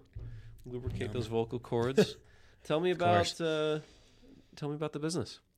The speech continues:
Speaker 1: Let's start from the beginning. Tell
Speaker 2: Yeah,
Speaker 1: me, tell me
Speaker 2: I
Speaker 1: how
Speaker 2: mean, all the way in the beginning,
Speaker 1: Yeah, why
Speaker 2: yeah.
Speaker 1: not? Give us the history.
Speaker 2: Yeah, it started in, uh, nineteen eighty-five, before I was even born, when my dad bought the ranch.
Speaker 1: Okay.
Speaker 2: I mean, you could say it started before then, too, but,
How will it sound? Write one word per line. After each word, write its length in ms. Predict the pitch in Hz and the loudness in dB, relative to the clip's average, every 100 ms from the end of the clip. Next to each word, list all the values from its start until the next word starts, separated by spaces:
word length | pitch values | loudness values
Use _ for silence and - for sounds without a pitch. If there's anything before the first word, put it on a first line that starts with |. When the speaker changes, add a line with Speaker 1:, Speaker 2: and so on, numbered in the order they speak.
| _ - | _ -8
Speaker 1:
Let's 220 | - 131 | -6 -2
start 160 | - 170 | 6 6
from 80 | 175 | 6
the 20 | |
beginning. 260 | 160 165 139 - | 6 6 6 4
Tell 100 | 131 | 6
Speaker 2:
Yeah, 280 | 131 143 139 | 8 10 8
Speaker 1:
me, 60 | 135 | 6
tell 140 | 139 | 4
me 80 | 135 | 2
Speaker 2:
I 40 | |
Speaker 1:
how 140 | 135 127 | 4 2
Speaker 2:
mean, 280 | 92 92 85 - - _ _ - | 0 -4 -8 -16 -20 _ _ -6
all 220 | 92 113 | 2 2
the 80 | 127 | 4
way 200 | 104 90 | 0 -2
in 80 | 87 | -6
the 60 | |
beginning, 420 | 87 90 87 87 202 | -8 -10 -10 -8 -4
Speaker 1:
Yeah, 180 | 320 | -2
why 60 | 330 | 0
Speaker 2:
yeah. 60 | 370 | 0
Speaker 1:
not? 140 | 311 | 0
Give 100 | - | -2
us 100 | 294 | -4
the 100 | 277 | -4
history. 340 | 285 294 - - - - - - - - | -4 -4 -8 -8 -12 -14 -16 -20 -20 -4
Speaker 2:
Yeah, 220 | 135 190 | -2 0
it 40 | |
started 460 | - 101 160 208 107 | 0 2 2 4 2
in, 280 | 104 104 104 | 2 0 0
uh, 320 | 104 101 101 | 0 0 0
nineteen 400 | 107 113 - 127 | 0 -2 -2 -2
eighty-five, 420 | 120 113 113 143 | 0 -2 -2 -2
before 260 | 110 - 113 | -4 -6 -4
I 100 | 110 | -2
was 100 | 107 | -2
even 220 | 110 107 | -2 -4
born, 400 | 101 117 127 95 95 - - | -2 -2 -2 -4 -8 -16 -12
when 180 | 101 98 | -6 -4
my 120 | 95 | -4
dad 300 | 98 98 95 | -4 -4 -4
bought 180 | 101 98 | -4 -6
the 80 | 101 | -6
ranch. 520 | 98 113 110 - - _ _ _ - | -4 -4 -6 -8 -14 _ _ _ -14
Speaker 1:
Okay. 160 | 123 139 | -4 -2
Speaker 2:
I 20 | |
mean, 160 | 101 92 | -2 -4
you 80 | |
could 140 | 92 95 | -6 -6
say 160 | 117 | -4
it 80 | 92 | -6
started 320 | - 92 90 | -6 -6 -6
before 300 | 87 85 92 | -8 -8 -8
then, 300 | 92 95 87 92 | -6 -6 -8 -10
too, 260 | 95 90 87 | -10 -10 -10
but, 200 | 90 | -10